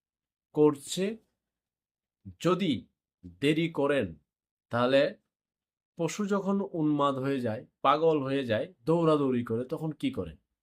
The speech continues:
চারপাশের শক্তিশালী মানুষ মিলে পশুকে কবজায় এনে, হ্যাঁ,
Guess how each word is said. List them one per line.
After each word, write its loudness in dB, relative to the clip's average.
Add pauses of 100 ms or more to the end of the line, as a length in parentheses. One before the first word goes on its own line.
(180)
চারপাশের -2
শক্তিশালী -8
মানুষ -4
মিলে -6 (440)
পশুকে -6
কবজায় 0
এনে, -4 (920)
হ্যাঁ, -4